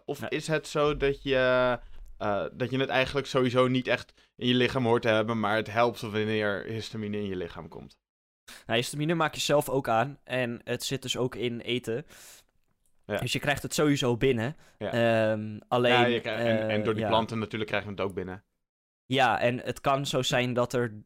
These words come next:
Speaker 2: door een specifieke combinatie van enzymen en receptoren, dat je gevoeliger bent voor een, voor het, eh, de histamine uit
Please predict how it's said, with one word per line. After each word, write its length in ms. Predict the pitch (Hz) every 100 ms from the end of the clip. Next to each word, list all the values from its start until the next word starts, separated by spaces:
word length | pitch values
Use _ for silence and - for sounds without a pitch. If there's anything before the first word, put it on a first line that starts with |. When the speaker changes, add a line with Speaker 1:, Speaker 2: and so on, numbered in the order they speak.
| -
Speaker 2:
door 360 | - 123 120
een 180 | 117 120
specifieke 680 | - 131 131 - - 127 -
combinatie 760 | 131 123 120 127 131 - 127
van 360 | - 123 120 120 - - - - - _ _
enzymen 840 | 156 151 - 165 156 156 147 147 -
en 400 | 139 135 127 131
receptoren, 1000 | 135 131 - - 156 156 123 127 143 139 -
dat 240 | - 127
je 220 | - 123 123
gevoeliger 540 | - 135 185 180 160
bent 260 | 127 123 131
voor 260 | - 127 123
een, 300 | 117 120 -
voor 280 | - 123 120
het, 200 | 123 - _ -
eh, 140 | 120 113 113
de 80 | 104
histamine 540 | 123 127 120 127 120 110
uit 340 | 120 - -